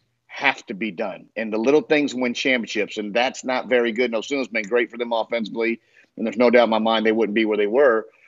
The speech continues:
or are without them. But that last night was a big, big stinger because you had a chance, and you have Flaherty and you have Strasburg. So you felt it was gonna be a one or two run game,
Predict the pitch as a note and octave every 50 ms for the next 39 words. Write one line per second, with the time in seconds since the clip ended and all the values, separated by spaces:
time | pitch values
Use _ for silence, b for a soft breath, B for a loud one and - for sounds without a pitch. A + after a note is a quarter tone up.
0 | b b b _ - A#2+ G#2+ G2 B2+ C#3 C3 A2+ G#2+ A2 G#2 A2 B2+ C3+ C3+ -
1 | - G#2 G2+ G2 F2+ G#2 - - B2 A#2+ - G#2+ A#2+ A#2 A2 - - A#2+ A#2+ A#2
2 | F2 A2 G#2+ - G#2+ F#2 E2+ - B2 A#2+ A#2 F#2 F2 A2 A2 G2 F2+ - - -
3 | A#2 G#2+ G#2 G2+ F2 - F#2+ - A2+ G2 - A#2+ A2+ - D3 D#3 E3 D#3+ - -
4 | F#3+ E3+ C3+ G#2+ - - - - _ _ _ _ - A#2 A#2 B2+ C3 B2 - -
5 | D3 D3 D3+ D#3 D#3+ E3 E3 E3+ E3 - B2+ C3+ C#3 C3+ - - D3+ D3+ D3 C#3
6 | C3+ - - A2 G2+ - - A#2+ A#2 A#2 - - - - D#3+ D3 - B2 B2+ A#2+
7 | A2+ A#2+ C3+ B2 B2 A#2+ A2+ A#2 C3 C#3+ C#3 C3+ A#2+ - - C#3+ C#3 C3 C3 B2
8 | B2 A2+ D3+ F3 E3+ C#3 A#2 G#2+ G#2 G2+